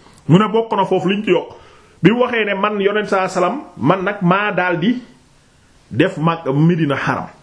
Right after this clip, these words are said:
diggante ñaari quartier yi. Waaw. Ak re-,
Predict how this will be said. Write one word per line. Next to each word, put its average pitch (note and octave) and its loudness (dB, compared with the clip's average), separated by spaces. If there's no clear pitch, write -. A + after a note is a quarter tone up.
diggante D#3+ 0
ñaari D3 -2
quartier C3 -2
yi. D#2+ -12
Waaw. - -4
Ak C4 -2
re-, G#3+ -2